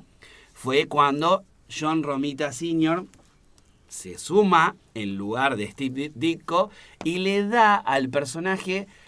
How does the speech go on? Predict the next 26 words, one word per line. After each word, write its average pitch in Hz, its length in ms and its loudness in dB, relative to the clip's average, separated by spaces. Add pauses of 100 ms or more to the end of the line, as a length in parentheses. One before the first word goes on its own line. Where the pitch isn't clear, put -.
la 151 220 2
versión 180 420 0
que 165 160 -2
vos 165 140 -2
decís, 170 440 -6 (840)
¿cuál 233 220 2
sería 214 280 2
un 180 200 -4
dibujo 185 400 2
de 156 80 4
Spider-Man 156 580 0
representativo? 120 1080 -2
Y 139 360 -2
el 123 220 -4
de 120 160 -4
John 156 200 -4
Romita 139 400 -4
señor 151 480 -2 (300)
es 135 220 -4
el 131 220 -2
que 135 140 -2
la 135 160 -2
mayoría, 139 680 -2 (280)
por 113 160 -2
lo 117 100 -2
menos 120 520 -2